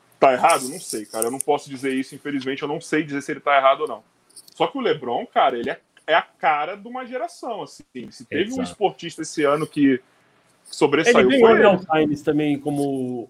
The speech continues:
Speaker 2: Athlete of the Year. Mas o, o Jordan tem um negócio que eu não tinha parado pra pensar e eu li há pouco tempo sobre isso, que o, o Jordan tem uma parada que é o lead by the example, né?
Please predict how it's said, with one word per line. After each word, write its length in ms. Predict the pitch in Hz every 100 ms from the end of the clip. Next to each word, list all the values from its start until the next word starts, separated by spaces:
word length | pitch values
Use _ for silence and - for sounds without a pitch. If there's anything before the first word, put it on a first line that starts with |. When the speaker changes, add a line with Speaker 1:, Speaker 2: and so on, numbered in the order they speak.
| -
Speaker 2:
Athlete 400 | 127 151 147 143
of 140 | 131 139
the 80 |
Year. 240 | 143 143 135
Mas 220 | 160 165
o, 60 | 160
o 420 | 160 190 156 175
Jordan 280 | 196 247 233
tem 100 | 202
um 60 | 190
negócio 360 | 160 196 190
que 80 | 202
eu 100 | 196
não 100 | 226
tinha 160 | 196 208
parado 280 | 190 180 170
pra 100 | 170
pensar 300 | 165 156 214
e 20 |
eu 60 | 190
li 100 | 202
há 80 |
pouco 260 | 196 220 220
tempo 240 | - 165 160
sobre 240 | 156 143
isso, 200 | 135 -
que 140 | - 165
o, 180 | 165 -
o 180 | 160 151
Jordan 220 | 180 185
tem 100 | 190
uma 100 | 180
parada 280 | 160 170 170
que 100 | 175
é 20 |
o 40 |
lead 240 | 160 185 180
by 180 | 185
the 80 | 185
example, 500 | 170 131 139 120 110
né? 120 | 120